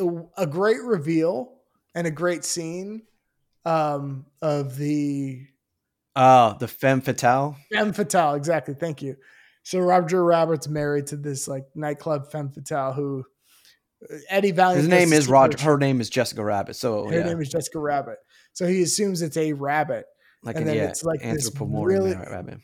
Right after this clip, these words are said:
Speaker 1: incredibly voluptuous, like,
Speaker 2: Human.
Speaker 1: just a-,
Speaker 2: Animated
Speaker 1: drawn,
Speaker 2: human.
Speaker 1: yeah, animated human drawn in the most, uh,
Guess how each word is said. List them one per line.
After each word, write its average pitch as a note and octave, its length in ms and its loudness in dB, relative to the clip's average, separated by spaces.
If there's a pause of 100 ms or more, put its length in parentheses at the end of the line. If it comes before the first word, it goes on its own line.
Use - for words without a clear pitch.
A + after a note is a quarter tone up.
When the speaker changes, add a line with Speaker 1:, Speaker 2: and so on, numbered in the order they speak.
Speaker 1:
incredibly F3+ 720 0
voluptuous, D#3 840 -2
like, C#3 320 -6 (840)
Speaker 2:
Human. B2+ 380 0
Speaker 1:
just A#2 200 -2
a-, - 20 -8
Speaker 2:
Animated - 720 -10
Speaker 1:
drawn, F#3 720 2
Speaker 2:
human. G#3 160 -6 (240)
Speaker 1:
yeah, E3 240 0
animated F#3 540 -4
human F3 380 -6
drawn D#3 560 -2
in D3 280 -4
the C#3+ 80 -2
most, C#3+ 540 -4 (520)
uh, C#3 600 -2